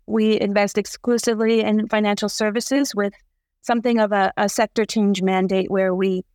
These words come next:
aim to contribute to positive innovations in the financial services space and invest in broader ecosystem efforts. And we also operate across the globe. So we've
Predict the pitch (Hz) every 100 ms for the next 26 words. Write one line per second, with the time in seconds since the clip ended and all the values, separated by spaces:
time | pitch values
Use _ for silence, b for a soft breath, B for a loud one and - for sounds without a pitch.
0 | _ _ _ - 220 214 214 214 - 196
1 | 214 185 185 - 196 - 180 180 180 185
2 | 180 185 185 185 175 185 190 196 190 185
3 | - 190 185 185 - 185 - 180 175 180
4 | - _ _ _ _ 214 202 202 196 196
5 | 196 - 185 190 190 190 202 190 - 185
6 | 190 - 202 226 262 - _ _ _ _
7 | 254 262 269 277 311 339 269 277 262 247
8 | 226 214 - 196 208 202 185 196 202 202